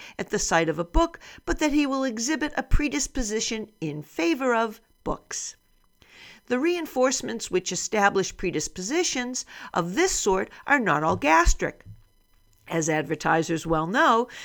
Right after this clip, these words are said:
the responses and attitude evoked by pretty girls, babies, and pleasant scenes may be transferred to trade names, products, pictures of products,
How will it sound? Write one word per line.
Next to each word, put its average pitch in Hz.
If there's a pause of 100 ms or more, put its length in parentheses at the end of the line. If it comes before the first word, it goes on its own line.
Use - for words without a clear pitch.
(180)
the 202
responses 180
and 160
attitude 156
evoked 147
by 123
pretty -
girls, 233
babies, 165 (200)
and 165
pleasant 151
scenes 269 (240)
may 349
be 311
transferred 226
to 160
trade 151
names, 214 (220)
products, 151 (220)
pictures 330
of 220
products, 190